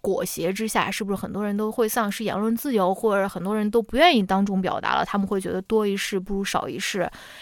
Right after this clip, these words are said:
因为他们表达自己的这种观点，很可-，很可能会受到批评啊，或-，或者说会有这种 backlash 啊，或者说什么的。这个也是我们在中文互联网上面经常能够看到的嘛，就是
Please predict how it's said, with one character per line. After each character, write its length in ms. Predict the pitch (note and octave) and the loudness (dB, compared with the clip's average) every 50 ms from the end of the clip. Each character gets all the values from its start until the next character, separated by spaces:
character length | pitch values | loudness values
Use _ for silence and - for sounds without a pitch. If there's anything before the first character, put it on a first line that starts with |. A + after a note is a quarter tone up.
| - - | -16 -10
因 80 | - G3 | -4 -4
为 80 | G3 G3 | -2 0
他 160 | - - G#3 | 0 2 2
们 180 | G#3+ G3+ F#3 G3 | 2 2 2 0
表 200 | - - G#2+ G2 | 0 0 0 0
达 180 | - - D#3+ | 0 0 0
自 160 | F#3 - - G#3+ | -2 -2 -4 -4
己 120 | F3+ D3+ | -4 -4
的 100 | - - | -4 -6
这 100 | G3+ G3 | -6 -6
种 80 | - - - F#3 | -6 -6 -4 -2
观 200 | - G#3 G#3 G#3 G#3 | 0 2 4 4 2
点， 200 | G3 - C#3+ - - - - - - _ - | 2 0 -2 -6 -10 -14 -20 -20 -20 _ -8
很 180 | - - G#3 G#3 | -2 0 0 0
可-， 80 | G#3 - - | 0 -2 -6
很 220 | - - G3 G3+ G#3 | -4 -2 0 0 2
可 140 | A3+ G3 | 0 0
能 100 | G#3 - | -2 -2
会 100 | F3 F#3+ | -4 -4
受 160 | - - F#3+ E3 | -2 -2 -2 -2
到 240 | - - - - - - - - - - _ - | 0 0 0 0 -2 -4 -10 -20 -20 -20 _ -8
批 180 | - - A3+ | -4 -2 0
评 240 | G#3+ A3+ G#3+ F#3+ E3+ | 2 2 2 0 0
啊， 120 | C#3 C#3 - | 0 -2 -2
或-， 320 | E3 F#3 G3 F3+ D#3+ F#3 F#3 - - - - | -2 -2 -2 -2 -2 -2 -4 -6 -10 -12 -10
或 220 | - - G3 F#3+ | -6 -4 -2 -2
者 60 | F3+ | -2
说 180 | F3+ - F#3+ F#3 | -2 -2 -4 -2
会 160 | - - G#3+ | -2 -2 -2
有 80 | F#3 F#3 | -2 -2
这 140 | G3 G3 | -2 -4
种 180 | F#3 G3 F3 F3 A3+ _ | -4 -4 -6 -6 -8 _
backlash 760 | - - F#3 G3 G3 - A3+ G#3 G3 F#3 - F#3 - - - - | 0 2 2 2 2 0 2 2 4 4 4 2 0 0 0 -2
啊， 100 | - F#3 | -2 -4
或 160 | F#3+ - - - | -4 -4 -6 -8
者 60 | - | -6
说 160 | - - - | -6 -6 -8
什 100 | - - | -8 -8
么 100 | - - | -10 -8
的。 280 | - - - - - - - - - - - - - - | -6 -4 -4 -4 -6 -8 -12 -16 -18 -18 -18 -18 -16 -10
这 80 | - - D#5 D#5 F4+ | -4 4 6 8 8
个 80 | D4 | 8
也 60 | - G3 | 6 4
是 500 | - - A#3 A#3 A3 G#3+ E3+ C#3+ - - | 0 0 2 4 4 6 4 2 -2 -4
我 180 | - - F3+ - | -8 -8 -8 -6
们 120 | F#3 G3+ | -4 -2
在 280 | G#3+ B3+ B3+ A#3+ A#3 A3 | 2 4 4 4 4 2
中 260 | G#3+ _ - C#4+ D4 | 0 _ -4 0 2
文 140 | C#4 A3 G#3+ | 2 2 2
互 180 | A3+ - B3 A3 | 2 0 0 2
联 160 | G3+ F#3 F#3 | 2 2 0
网 180 | F#3+ - - | 0 -2 -2
上 140 | - - G3 | -4 -4 -2
面 140 | G3 F#3+ F#3+ | -2 -2 -2
经 120 | - - | -2 -2
常 160 | A3+ G#3+ G#3 G3+ | 0 0 0 0
能 80 | G3 | 0
够 80 | G3 G3 | -2 -4
看 240 | G3 - - C4 A3+ | -4 -4 0 0 2
到 200 | G3+ E3+ - - | 2 0 -2 -6
的 40 | |
嘛， 120 | - - - | -6 -8 -8
就 160 | - A#3 B3 | -8 -8 -8
是 200 | A3 A#3 A#3 A3 | -8 -8 -8 -10